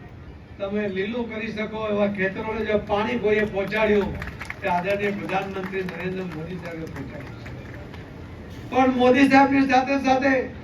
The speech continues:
અહીં બેઠેલા જે આગેવાનો છે એ બધાએ તમારી વ્યથા, તમારી કથા એ મોદી સાહેબ પહોંચાડીને એમને જે ફોલોઅપ કર્યું એની પાછળ જે પડી ગયા એના કારણે આ શક્ય બન્યું છે.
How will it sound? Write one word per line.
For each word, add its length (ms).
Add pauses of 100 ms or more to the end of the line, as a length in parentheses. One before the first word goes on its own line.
(800)
અહીં 260
બેઠેલા 420
જે 100
આગેવાનો 680
છે 320 (680)
એ 140
બધાએ 500
તમારી 420
વ્યથા, 640 (140)
તમારી 300
કથા 560 (720)
એ 80
મોદી 360
સાહેબ 340
પહોંચાડીને 600
એમને 380
જે 120
ફોલોઅપ 560
કર્યું 320 (840)
એની 200
પાછળ 520
જે 80
પડી 360
ગયા 360 (500)
એના 240
કારણે 400
આ 120
શક્ય 320
બન્યું 280
છે. 140